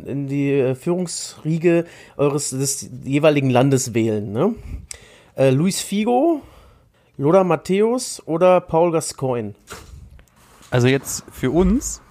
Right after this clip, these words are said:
Speaker 1: Ja, im jeweiligen Land. Wenn ihr in diesem jeweiligen Land wählen dürftet, wen würdet ihr da wählen?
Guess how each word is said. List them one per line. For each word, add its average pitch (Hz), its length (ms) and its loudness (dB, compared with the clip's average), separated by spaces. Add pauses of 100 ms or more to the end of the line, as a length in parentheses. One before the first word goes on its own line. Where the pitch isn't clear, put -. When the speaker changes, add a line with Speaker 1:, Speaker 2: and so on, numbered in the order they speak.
(800)
Speaker 1:
Ja, 131 120 0
im 160 140 2
jeweiligen 175 420 4
Land. 139 240 2
Wenn 131 120 0
ihr 147 60 2
in 139 100 0
diesem 143 220 -4
jeweiligen 147 480 2
Land 131 260 0
wählen 143 320 4
dürftet, 143 400 -2
wen 131 200 0
würdet 127 220 -2
ihr 120 80 -10
da 107 140 -2
wählen? 98 360 -4